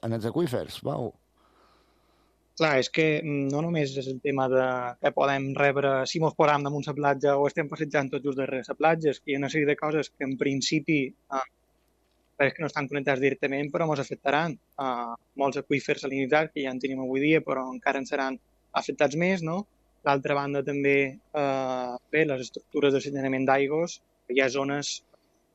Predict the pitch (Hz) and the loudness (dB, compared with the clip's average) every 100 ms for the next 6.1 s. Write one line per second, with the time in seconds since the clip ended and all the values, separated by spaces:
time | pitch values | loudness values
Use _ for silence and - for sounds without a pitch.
0 | _ _ _ _ _ _ 147 139 147 170 | _ _ _ _ _ _ -2 2 4 4
1 | 147 131 147 135 160 131 - - 127 120 | 2 -4 -6 -4 -4 -4 -10 -10 -8 -8
2 | - 127 - _ _ - 156 139 139 135 | -8 -10 -10 _ _ 2 2 2 -2 -2
3 | 143 135 139 143 165 143 151 214 - 139 | -2 -2 -2 0 0 -2 -4 -6 -6 -10
4 | 127 - 143 131 135 131 135 131 143 143 | -10 -8 -8 -6 -4 0 0 0 -2 -2
5 | 143 143 143 139 139 139 139 139 143 139 | 0 0 0 0 -2 -2 -2 -2 -2 -2
6 | - | -4